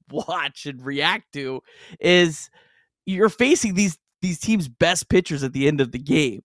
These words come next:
Like, these aren't really set up for success. They're gonna fail more often than not. Either way, if Will Benson's hits, Will Benson, i-, if, if Will Benson is as great as everyone thinks he can be against left-handed pitching, he's gonna succeed thirty to thirty-five percent of the time.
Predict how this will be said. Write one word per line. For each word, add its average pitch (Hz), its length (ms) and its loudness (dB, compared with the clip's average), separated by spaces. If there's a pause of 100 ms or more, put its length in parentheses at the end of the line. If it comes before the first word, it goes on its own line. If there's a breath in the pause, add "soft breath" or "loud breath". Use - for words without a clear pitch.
(120)
Like, 151 340 -2
these 202 300 -6 (540)
aren't 233 260 4
really 196 220 0
set 190 280 2
up 147 160 -2
for 151 120 -2
success. - 420 -8
They're 165 140 -2
gonna 190 240 -4
fail 160 260 0
more 147 180 0
often 147 300 0
than 131 140 -6
not. 156 280 0 (280)
Either 262 280 2
way, 202 320 2 (160 loud breath)
if 165 160 -4
Will 277 140 2
Benson's 247 480 -2
hits, 240 380 -6 (240 soft breath)
Will 208 180 4
Benson, 214 480 -4 (380 soft breath)
i-, 160 120 -8
if, 196 240 4
if 151 180 -4
Will 196 120 2
Benson 196 320 -2
is 143 380 -4
as 147 140 -10
great 170 360 2
as 175 300 -2 (160)
everyone 170 380 2
thinks 170 240 -4
he 190 100 -6
can 143 160 -8
be 180 180 0
against 202 260 -2
left-handed 208 400 -4
pitching, 214 360 -4 (160 soft breath)
he's 262 200 -2
gonna 226 200 0
succeed 220 500 -6
thirty 175 300 2
to 190 80 -4
thirty-five 185 560 0
percent 151 260 -8
of 123 60 -8
the 127 80 -10
time. 117 320 -4